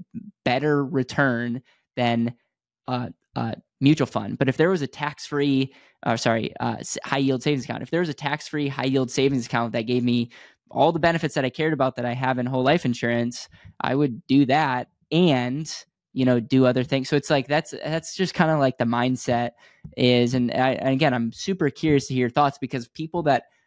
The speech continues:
aren't aware of this, they hear this and go, like, "Why would anyone do this? Like, why would anyone promote something like this?" And I agree. It's like, when you, when you look at it this way,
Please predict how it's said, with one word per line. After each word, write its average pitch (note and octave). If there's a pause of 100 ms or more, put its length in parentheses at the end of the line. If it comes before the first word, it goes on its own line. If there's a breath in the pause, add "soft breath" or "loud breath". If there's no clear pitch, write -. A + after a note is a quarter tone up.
(160)
aren't D3+
aware D3
of C3+
this, B2
they B2
hear D#3
this C#3+
and B2+
go, B2
like, B2 (800)
"Why C3
would D#3
anyone C3+
do C#3+
this? B2
Like, B2 (360 soft breath)
why C3
would D#3+
anyone C3+
promote B2
something A#2+
like -
this?" - (200)
And C3+
I G#3+
agree. A3
It's -
like, B2+
when C3+
you, C3+
when C3+
you B2+
look D#3
at D3
it B2+
this C#3+
way, C3+